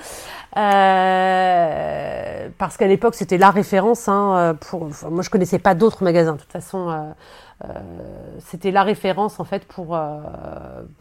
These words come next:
pour le, le loisir créatif. Et puis, je me suis mise aux bougies. J'adorais faire des bougies.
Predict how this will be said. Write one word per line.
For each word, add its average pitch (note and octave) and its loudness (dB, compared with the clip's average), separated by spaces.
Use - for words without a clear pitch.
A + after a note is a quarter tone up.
pour F#3 -8
le, D#3 -10
le D#3 -10
loisir F3 -4
créatif. F#3 -6
Et - -4
puis, C4+ 0
je A#3 -2
me A3+ 0
suis - -4
mise C#4 0
aux G#3 2
bougies. C4+ 4
J'adorais C4+ 4
faire C#4+ 2
des B3+ 2
bougies. A#3+ 0